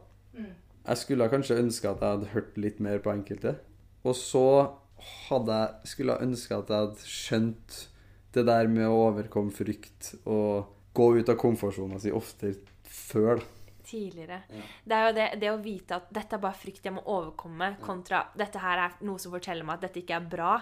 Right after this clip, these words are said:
Speaker 1: Mm.
Speaker 3: Det er mer forskjell på intuisjonen
Speaker 1: Ja.
Speaker 3: din som sier, «Nei, nei, dropp det her», kontra «Dette her er bare frykten som snakker for meg.» Så jeg må
Speaker 2: Ja.
Speaker 3: bare å, å lære den forskjellen.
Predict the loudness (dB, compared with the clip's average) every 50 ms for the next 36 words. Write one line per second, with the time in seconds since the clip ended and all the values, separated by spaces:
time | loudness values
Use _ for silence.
0 | -2 -4 -2 0 2 4 4 4 2 2 2 0 -2 -2 -4 -6 -6 -6 -8 -10
1 | -8 -6 -4 -4 -6 -6 -10 -20 -20 -20 -20 -20 -14 -8 -6 -6 -6 -6 -6 -8
2 | -6 -4 -4 -2 -2 -2 -2 -4 -6 -8 -10 -6 -6 -6 -4 -6 -6 -8 -8 -8
3 | -6 -6 -6 -6 -8 -8 -6 -4 -4 -2 -2 -4 -4 -6 -10 _ _ _ -20 -20
4 | -20 _ _ -14 -8 -4 -4 -4 -4 -4 -6 -4 0 2 2 2 2 0 -6 -10
5 | -10 -10 -6 -2 -2 -2 -2 -2 -6 -6 -4 -2 -2 -2 -4 -8 -8 -10 -18 -18
6 | -20 -20 -20 -20 -20 -16 -12 -12 -12 -12 -14 -16 -18 -12 -8 -6 -6 -6 -8 -12
7 | -14 -10 -10 -10 -8 -8 -10 -12 -12 -10 -8 -8 -8 -8 -8 -12 _ -6 -4 -4
8 | -2 0 2 2 2 0 -2 -4 -6 -6 -8 -8 -8 -8 -10 -10 -10 -10 -12 -10
9 | -10 -10 -10 -10